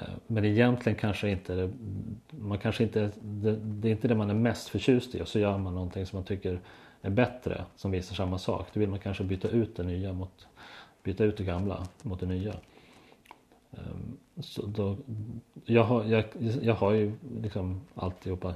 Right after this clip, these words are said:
i datorn, så jag kan ju klippa själv och grada och göra alltihopa. Så att då, när det har blivit några såna saker, man känner att det här representerar inte liksom vad jag kan längre, då är det dags att, att börja uppdatera.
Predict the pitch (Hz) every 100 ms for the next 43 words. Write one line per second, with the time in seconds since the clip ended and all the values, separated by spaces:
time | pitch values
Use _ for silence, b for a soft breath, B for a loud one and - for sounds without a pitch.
0 | - 98 95 92 101 92 95 92 104 101
1 | 101 98 92 - 95 - 90 - 95 -
2 | 92 90 90 92 95 98 95 92 92 98
3 | - 95 - B B B B B B B
4 | _ - 98 - 104 110 104 107 113 104
5 | - 139 117 117 117 117 120 123 120 113
6 | 110 113 110 90 92 110 101 - 90 92
7 | 95 90 90 90 92 90 92 98 - 104
8 | 92 90 85 - 85 - 90 90 85 -
9 | 107 85 82 - 95 92 98 90 87 95
10 | - - - B B B B B B -
11 | 90 90 90 92 95 - 90 92